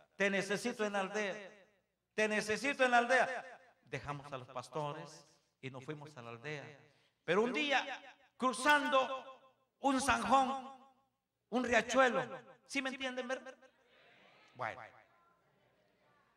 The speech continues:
estaba lloviendo demasiado, demasiado,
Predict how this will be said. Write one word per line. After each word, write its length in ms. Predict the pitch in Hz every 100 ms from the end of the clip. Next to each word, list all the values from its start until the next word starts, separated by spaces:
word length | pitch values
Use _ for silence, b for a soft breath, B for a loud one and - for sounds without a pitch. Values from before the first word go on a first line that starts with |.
| _ -
estaba 400 | 202 262 269 269
lloviendo 500 | 262 277 285 277 277
demasiado, 600 | 269 277 269 330 330 320
demasiado, 680 | 285 269 277 269 254 269